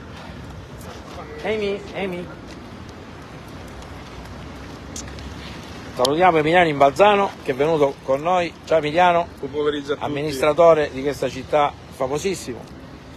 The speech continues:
Speaker 1: e anche commentatore sportivo, bravissimo. Allora, Emiliano, grazie che sei venuto pure tu, eravamo insieme e sei venuto anche tu per vedere questa cosa. Che, di, che pensi di questa cosa?
Speaker 2: No, ehm, in realtà questo qui è un tratto di strada,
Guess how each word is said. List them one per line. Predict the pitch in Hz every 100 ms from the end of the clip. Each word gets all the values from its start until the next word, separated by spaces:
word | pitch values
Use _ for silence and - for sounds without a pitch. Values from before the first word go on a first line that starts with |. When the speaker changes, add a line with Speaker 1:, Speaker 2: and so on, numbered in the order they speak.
| -
Speaker 1:
e | -
anche | 143 156 143
commentatore | 139 139 135 143 139
sportivo, | - 123 - 147 120
bravissimo. | - 127 131 147 - 151 147 - - - - - -
Allora, | 139 95 - - - -
Emiliano, | 165 185 151 107 - - - - - - -
grazie | 175 -
che | 151
sei | -
venuto | 151 139
pure | 127 170
tu, | 185
eravamo | 147 139 139
insieme | 139 - 165 135 107 - -
e | 120
sei | 113 135
venuto | 139 135 110 101 - - - - -
anche | 127 165
tu | 143
per | 123 110
vedere | 113 107
questa | 92 80
cosa. | 82
Che, | 156 147
di, | 139
che | 165
pensi | 156 143 -
di | 117
questa | 104 -
cosa? | 104 160 170 - -
Speaker 2:
No, | 117 113 123
ehm, | 123 123 127 127 123 120 120 117 107 - - - - - - - - - - - - - -
in |
realtà | 131 156 247
questo | 233 151
qui | 120 202
è | 190
un | 123
tratto | 117 135 127
di | 117
strada, | - 127 202 160 120